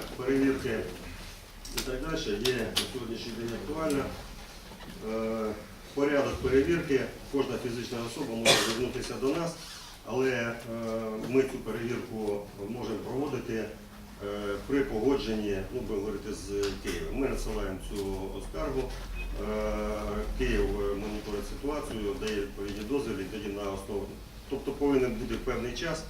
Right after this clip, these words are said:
і через якийсь певний час ми можемо проводити таку перевірку.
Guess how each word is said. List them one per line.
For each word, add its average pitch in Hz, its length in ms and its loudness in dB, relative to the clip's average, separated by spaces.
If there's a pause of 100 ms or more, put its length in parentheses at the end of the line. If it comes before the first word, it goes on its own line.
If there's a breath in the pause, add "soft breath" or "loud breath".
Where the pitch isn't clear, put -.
(420 loud breath)
і 113 140 -4
через 127 200 0
якийсь 110 240 -4
певний 113 320 -2
час - 220 0
ми 101 80 2
можемо 104 240 0
проводити 101 500 -4
таку - 240 -2
перевірку. - 460 0